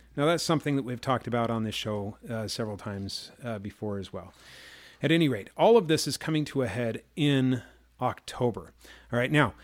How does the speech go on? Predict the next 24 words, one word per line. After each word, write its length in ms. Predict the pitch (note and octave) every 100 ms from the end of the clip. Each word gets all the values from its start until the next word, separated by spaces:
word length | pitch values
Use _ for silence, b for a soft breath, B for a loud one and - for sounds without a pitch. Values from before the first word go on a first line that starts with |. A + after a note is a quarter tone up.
| B B B
I've 140 | C3 C3
been 160 | C#3
talking 400 | C3 G3 G3 F3+
about 300 | D#3+ D3+ B2+
this 140 | C#3+ -
for 120 | A#2+
some 280 | - C3+ B2
time, 260 | C3 B2+
and 100 | A#2
I've 100 | A2+
been 140 | A#2+ C3
absolutely 720 | C3 F#3+ F3+ D#3 D3 B2+ A#2+
flabbergasted 920 | - C#3 C3+ A#2 G#2 F#2+ - G#2+ G2+
that 200 | A2+ C#3
they 100 | A#2
have 140 | A2
been 260 | A2+ A2 A#2
concentrating 920 | - D#3+ E3 D3 C3 B2 - A#2 G#2+
on 200 | A2+ B2+
the 80 | A2
Fed 460 | - - C#3 G2+ G2
because 600 | A2 - E3 D#3+ A#2 -
the 140 | B2+
Fed, 560 | A#2 - F#3 E3 B2+